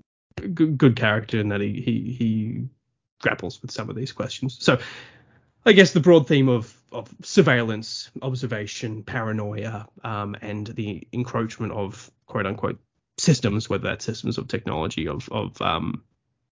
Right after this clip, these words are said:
of, you know, governance and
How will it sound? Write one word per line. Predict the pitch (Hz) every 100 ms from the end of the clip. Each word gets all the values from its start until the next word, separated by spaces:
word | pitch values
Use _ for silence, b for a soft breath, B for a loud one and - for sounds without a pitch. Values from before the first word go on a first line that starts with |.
| _ _ - -
of, | 120 110 - -
you | 127 113
know, | 98 123 - -
governance | 135 120 117 110 104 - -
and | 110 95 101 - -